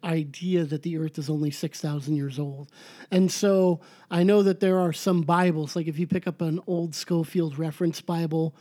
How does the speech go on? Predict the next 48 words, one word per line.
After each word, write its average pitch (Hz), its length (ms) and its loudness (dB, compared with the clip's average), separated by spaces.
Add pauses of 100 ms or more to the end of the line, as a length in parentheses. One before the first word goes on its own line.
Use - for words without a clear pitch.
(360)
and 175 340 4
you 156 120 -2
go 175 100 2
back 160 280 -4
to 170 80 -2
Genesis 170 540 0
one, 165 280 2
it's 143 180 -6
literally 165 480 0
gonna 160 220 0
say, 170 240 0
like, 151 200 -6
six - 280 -8
thousand 160 400 -2
B 151 160 -6
C 170 260 -4
at 147 80 -8
the 165 80 -18
top 156 320 -12
of 170 140 -16
it. 262 160 -18 (520)
And 175 280 0
so 185 160 2
they're 196 180 4
saying 190 400 2
that 165 140 -2
the 165 140 -2
earth 160 140 -6
is 147 120 -8
actually 160 400 -4
not, 156 320 -6
it's, 175 180 -8
like, 165 160 -6
eight 165 160 -8
thousand 151 320 -10
years 156 180 -8
old, 170 220 -14 (460)
which - 340 2 (920)
they 196 360 2
base 202 380 2
that 160 200 0
on 160 180 0
the 160 80 0
genealogies 156 920 0
that 165 140 -2
are 151 80 -4
in 139 80 -6
Scripture. 170 540 -8